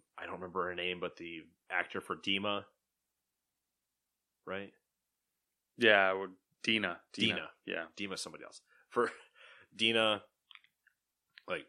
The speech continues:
Speaker 1: all of them, Lev,
Speaker 2: Mm.
Speaker 1: all, everybody did great. It was a very well-told performance.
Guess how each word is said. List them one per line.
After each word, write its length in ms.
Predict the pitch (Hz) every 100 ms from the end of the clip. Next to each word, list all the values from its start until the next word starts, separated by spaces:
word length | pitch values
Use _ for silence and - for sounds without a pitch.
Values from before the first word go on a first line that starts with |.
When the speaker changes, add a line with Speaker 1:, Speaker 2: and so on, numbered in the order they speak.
| _
Speaker 1:
all 240 | - 131 143
of 100 | 127
them, 360 | 131 123 107 95 - - - _ _ _ _ _ _ _ _ _ _ _ _ _ _ _
Lev, 480 | 101 101 104 110 104 - - _ _ _ _ _ _ _ 123
Speaker 2:
Mm. 120 | 123
Speaker 1:
all, 200 | 113 104 - _ _ _ _ -
everybody 580 | 120 147 143 127 95 - -
did 440 | 117 113 98 87 _ _ _ _ _ - _ _ _ _ _ _ _ _ _
great. 420 | - 98 82 - - _ _ _ _ _ _ _ _ _ _ _ _ _
It 60 | 90
was 140 | 90
a 100 | 87
very 560 | 85 85 98 95 92 85 82 _ _ _ _ _ -
well-told 640 | 101 120 113 - 113 110
performance. 420 | - 90 107 98